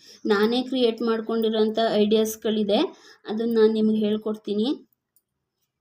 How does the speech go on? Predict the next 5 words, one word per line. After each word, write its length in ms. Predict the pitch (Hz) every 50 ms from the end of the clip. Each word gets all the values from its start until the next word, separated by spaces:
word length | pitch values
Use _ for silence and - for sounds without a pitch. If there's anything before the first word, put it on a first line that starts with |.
| _ _ _ _ _ _ _ _ _ _ _ _ _ _ _ _ _ _ _ -
ಯಾವ್ಯಾವ 460 | 196 190 226 220 214 220 214 220 226
ರೀತಿ 420 | 226 214 214 220 214 220 - 240 233 226 214 196 185 180 175 - - 208 - - _ _ _ _ _ _ -
ಇದರಲ್ಲಿ 420 | 240 226 220 214 214 220 214 220
ಟಿಪ್ಸ್‌ಗಳಿದೆ 760 | 220 - 226 220 - - - - 226 220 220 220 214 208 208
ಎಲ್ಲ 180 | 208 202 196